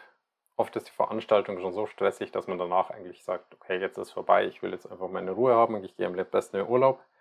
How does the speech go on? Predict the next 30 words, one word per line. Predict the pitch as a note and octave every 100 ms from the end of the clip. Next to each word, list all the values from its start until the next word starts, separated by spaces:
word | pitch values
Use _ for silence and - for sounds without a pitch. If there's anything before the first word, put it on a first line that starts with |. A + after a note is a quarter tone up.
| _ _ _ -
Aber | G2+ G2 G2+ G2+ - -
vergesst | G2 F#2+ - -
eure | G2
Nacharbeit | F2+ F2+ F#2 - F2+ -
nicht. | E2+ _ _ _ _ _ _ _
Kategorisiert | G2+ - G#2 G#2+ G2+ F2+ B2 F2+
eure | G#2 F#2+
Teilnehmer, | - A#2 C3 B2+ B2+ -
wer | G2 F2+
war | F2+
anwesend, | A2 A#2 A#2+ A2+ G2
wer | F#2+
war | F#2
nicht | C3 -
anwesend, | A#2 A2 G#2+ G#2+ A2 G#2+ _ _ _ -
was | F#2
habt | F#2+ -
ihr |
vielleicht | - F#2 F2
noch | F#2+
an | F#2
zusätzlichen | F2+ G2+ F#2 - F2+ G2
Informationen | G2 F#2+ - A2+ C3 B2+
gesammelt | A#2+ B2+ B2 C3 - _ _ _ _ _ _ _ -
und | G2+ F#2 -
dann | F#2+ G#2 G#2+
fragt | - - F2+ F#2 -
gezielt | F#2 - F2
nach | F2+
Feedback. | - - - -